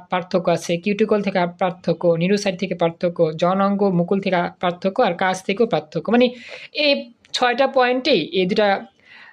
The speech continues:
দুই ধরনের কোষের পার্থক্য লক্ষ্য করা যায়। তো এগুলো একটু ভালো করে মনে রাখার চেষ্টা করতে হবে আমাদের।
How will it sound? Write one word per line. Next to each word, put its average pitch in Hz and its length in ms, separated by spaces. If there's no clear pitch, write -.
দুই 233 120
ধরনের 240 240
কোষের 214 380
পার্থক্য 196 520
লক্ষ্য 175 260
করা 170 220
যায়। 147 260
তো 285 80
এগুলো 277 240
একটু 262 120
ভালো 208 200
করে 220 140
মনে 214 160
রাখার 208 180
চেষ্টা 196 260
করতে 175 260
হবে 151 160
আমাদের। 143 240